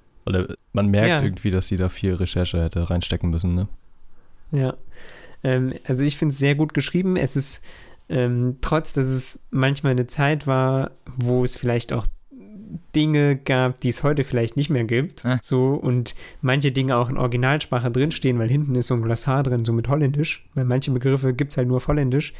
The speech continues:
Speaker 2: ähm, es ist trotzdem sehr einfach und zugleich sehr malerisch geschrieben. Also das ist ein guter Grad eigentlich, den sie da hat. Das fand ich sehr interessant. Ähm, und des Weiteren positiv ist, dass wirklich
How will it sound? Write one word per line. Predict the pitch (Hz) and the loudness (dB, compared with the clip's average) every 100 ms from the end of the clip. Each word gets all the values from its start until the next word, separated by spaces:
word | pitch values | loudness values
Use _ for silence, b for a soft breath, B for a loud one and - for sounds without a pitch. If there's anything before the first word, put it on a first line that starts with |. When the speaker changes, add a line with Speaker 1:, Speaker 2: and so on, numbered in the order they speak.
| B B B B B 139 | B B B B B 0
Speaker 2:
ähm, | 127 | 0
es | 135 127 | 2 0
ist | 139 | 0
trotzdem | 170 165 - 135 | 0 -2 0 2
sehr | 123 139 135 | 2 0 0
einfach | 147 180 202 185 | -2 0 0 0
und | 147 | -4
zugleich | - 123 131 135 | -4 -2 0 0
sehr | 135 123 | 0 0
malerisch | 123 135 131 - | 2 2 0 -2
geschrieben. | 139 - 156 123 113 | -2 -2 0 0 0
Also | 113 | 0
das | 117 123 | 0 0
ist | 139 | 0
ein | 143 | 0
guter | 131 147 143 | 0 2 0
Grad | - 120 135 165 | 0 0 0 0
eigentlich, | 127 120 123 135 - | 0 0 2 0 -2
den | 127 117 | 0 0
sie | 113 | 0
da | 120 117 | -2 0
hat. | 147 - - - | -2 -4 -14 -12
Das | - | -4
fand | 131 127 | 0 0
ich | 123 | 0
sehr | 131 135 | 0 0
interessant. | 135 135 139 147 170 B B B B B B B - | -2 -2 0 0 -2 B B B B B B B -4
Ähm, | 131 127 127 | 0 2 0
und | - 160 | 0 0
des | 156 139 | 0 0
Weiteren | 151 160 147 | 0 2 2
positiv | 139 160 151 143 151 143 | 2 2 0 -2 -2 -2
ist, | 139 - - | -2 -2 -2
dass | 120 - - - - - - | 0 0 -2 -8 -20 -20 -14
wirklich | 254 202 143 143 131 - - | -4 0 0 0 -2 -2 -12